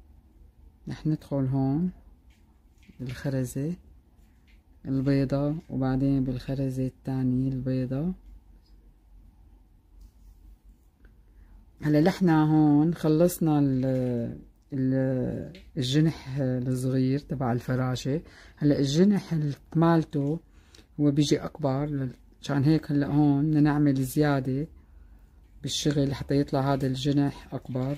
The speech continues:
شوفوا مثل ما له مشغولة. هلا هذا الصغير هون خلصته. هلا وصلت لهي المرحلة،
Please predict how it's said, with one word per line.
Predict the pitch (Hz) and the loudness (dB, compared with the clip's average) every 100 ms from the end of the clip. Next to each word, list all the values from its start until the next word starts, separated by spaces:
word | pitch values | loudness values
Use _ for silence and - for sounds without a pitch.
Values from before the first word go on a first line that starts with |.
| - | -10
شوفوا | - 143 - 135 | -8 -8 -4 -4
مثل | 131 - 131 | -4 -4 -2
ما | 131 | -2
له | 131 | -2
مشغولة. | 131 127 131 131 131 165 - - - - - - 135 | -4 -4 -4 -4 -4 -6 -10 -20 -20 -20 -20 -8 -4
هلا | 123 143 | 0 2
هذا | 143 135 | 2 0
الصغير | 127 135 135 139 | 0 0 0 0
هون | 139 131 127 139 156 | 0 0 0 -2 -4
خلصته. | - 135 131 - - 135 156 180 - - - - | -4 -2 -2 -4 -8 -4 -4 -6 -12 -20 -20 -6
هلا | 151 151 | -2 0
وصلت | 127 - 139 139 147 151 | -2 -2 -2 -2 -2 -2
لهي | 135 135 | 0 0
المرحلة، | 127 131 - 123 123 139 180 | 0 0 -4 -6 -4 -4 -6